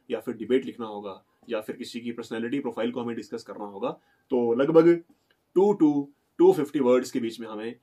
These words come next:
ये question भी लिखना होगा। इसमें सबसे main topic है article writing। मतलब अगर हमने article को prepare कर लिया तो उसके बाद फिर हमें ये बाकी वाले कुछ करने की जरूरत है नहीं है खास, क्योंकि article maximum आता है question के अंदर। तो principal topic जो है वो हमारा article है।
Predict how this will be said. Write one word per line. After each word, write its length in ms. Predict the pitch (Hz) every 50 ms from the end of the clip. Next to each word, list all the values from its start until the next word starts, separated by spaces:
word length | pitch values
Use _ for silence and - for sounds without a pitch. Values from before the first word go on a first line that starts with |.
| _ _ _ -
ये 120 | 110 117
question 280 | 113 127 - - 117 117
भी 80 | 120
लिखना 200 | 117 104 - 104
होगा। 340 | 101 98 92 - - - - _ _ _ _ -
इसमें 200 | 131 - 151 139
सबसे 180 | 147 135 156
main 160 | 139 127 131
topic 280 | 127 135 120 123 117 120
है 160 | 147 147 - _ _ _ -
article 300 | - 123 120 113 123 107
writing। 340 | 98 95 - - - - - _ _ _ _ _ _ _ _ _ _ _ _ _ _ _ _ _ _ _ -
मतलब 220 | 120 117 127 135 131
अगर 160 | 127 123 123
हमने 300 | 120 120 123 123 117 117 _ _ _ _ _ -
article 360 | 143 143 143 196 208 196 170
को 120 | 143 160 147
prepare 280 | 135 123 123 123 -
कर 140 | - 120 104
लिया 240 | 107 107 113 135 175
तो 140 | - - 123
उसके 180 | 117 - 131
बाद 120 | 123 120 117
फिर 120 | 123 113
हमें 140 | 113 117 117
ये 100 | 117 120
बाकी 280 | 113 107 107 - 135
वाले 160 | 123 117 117 117
कुछ 160 | - 123 -
करने 280 | - 120 - 107 110
की 100 | 107 -
जरूरत 240 | 113 113 113 120 135 -
है 160 | - 120 120
नहीं 100 | 113 104
है 60 | 104
खास, 200 | - 110 120 -
क्योंकि 200 | - 120 - 123
article 380 | 107 98 - 107 139 165 180 - _ _ _ _ _ _ _ -
maximum 360 | 107 - - - 135 151 151
आता 200 | - 107 107 -
है 40 | 104
question 280 | 104 104 - - 113 110
के 80 | -
अंदर। 200 | 113 113 - 165
तो 340 | 175 - - 156 156 139 139 - _ _ _ _ _
principal 360 | - 156 165 - - 220 196 170
topic 260 | 160 135 131 131 131
जो 120 | 123 117
है 60 | 110
वो 120 | 110 113 113
हमारा 180 | 110 110 131
article 380 | 139 107 87 - - - - 82
है। 140 | - -